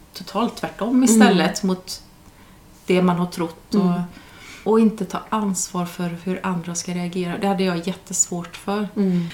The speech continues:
Speaker 2: Men är det någonting, där du befinner dig idag i
Speaker 1: Mm.
Speaker 2: din process, eh,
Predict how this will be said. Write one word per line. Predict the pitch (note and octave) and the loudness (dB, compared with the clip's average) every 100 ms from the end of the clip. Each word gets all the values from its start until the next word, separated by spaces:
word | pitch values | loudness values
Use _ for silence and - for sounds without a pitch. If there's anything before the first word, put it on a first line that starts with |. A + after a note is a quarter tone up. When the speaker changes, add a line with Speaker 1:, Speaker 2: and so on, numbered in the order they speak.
| - | -2
Speaker 2:
Men | G3 | 0
är | G3+ G#3+ | 4 6
det | A3 | 6
någonting, | A3+ A#3 A#3+ A#3+ - F#3+ F3+ F#3+ | 6 6 6 4 4 0 0 4
där | A#3 A#3 | 8 8
du | G#3+ A3+ | 6 4
befinner | A3 A3 F3+ F3 | 2 2 -2 -2
dig | F3 F3+ | 0 -2
idag | - G3 A3+ B3+ A3 D#3 D#3+ - | 0 2 4 4 4 0 0 -2
i | F#3+ | 2
Speaker 1:
Mm. | G3 G3 | 6 8
Speaker 2:
din | A3 B3 | 6 4
process, | C4+ B3 - - - - - - | 0 -2 -4 -4 -6 -8 -10 -20
eh, | - | -10